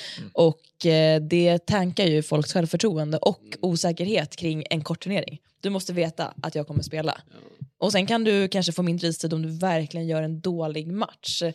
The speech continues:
Speaker 2: eh, sett i förmån för andra. Men du ska alltid egentligen utgå ifrån samma kedjor. Så då hade man behövt behålla laget som det såg ut från första början med de som satt på läktaren och, och Forsberg utanför, istället för att hålla på och hatta runt så jäkla mycket.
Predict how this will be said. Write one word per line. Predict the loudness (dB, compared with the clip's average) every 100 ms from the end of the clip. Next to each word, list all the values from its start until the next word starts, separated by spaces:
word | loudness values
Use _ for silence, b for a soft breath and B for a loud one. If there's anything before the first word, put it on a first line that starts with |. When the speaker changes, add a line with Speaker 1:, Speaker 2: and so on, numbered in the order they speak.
| B B B -4
Speaker 2:
eh, | -2 0
sett | -4
i | -4
förmån | -6 -6 -6
för | -4
andra. | -2 0 0 -2 b b -4
Men | -2
du | -2
ska | -2 -2
alltid | -2 -2 -2
egentligen | 0 -2 -4 -4
utgå | -6 -6
ifrån | -10 -10
samma | -10 -10 -10
kedjor. | -8 -6 -8 -10 -20 b b b _ -6
Så | 0
då | 2
hade | 2 2
man | 0
behövt | -2 -4
behålla | -4 -2
laget | -2 -4 -6
som | -8
det | -8
såg | -8 -8
ut | -8
från | -10
första | -14 -10
början | -6 -4
med | -4
de | -6 -8
som | -12
satt | -18 -12
på |
läktaren | -12 -10 -10 -8
och, | -6 -6 -6
och | -8 -10 -16 -10
Forsberg | -8 -4 -4
utanför, | -4 -4 -4
istället | -4 -4 -6 -6
för |
att | -8
hålla | -10
på | -8
och |
hatta | -10 -8 -8
runt | -10 -10 -12
så |
jäkla | -14 -14
mycket. | -12 0 0